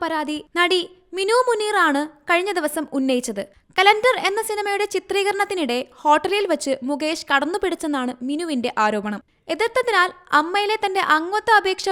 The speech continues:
മുകേഷ് ഇടപെട്ട് തള്ളിയെന്നും മിനു ആരോപിച്ചു. സർക്കാരിന്റെ ചലച്ചിത്ര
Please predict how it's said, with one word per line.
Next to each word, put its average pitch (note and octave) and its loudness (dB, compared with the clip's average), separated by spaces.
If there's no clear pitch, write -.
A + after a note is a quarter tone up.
മുകേഷ് F4 -2
ഇടപെട്ട് D#4+ 0
തള്ളിയെന്നും D4+ 0
മിനു C#4 -2
ആരോപിച്ചു. A3 -2
സർക്കാരിന്റെ A4 4
ചലച്ചിത്ര A4 2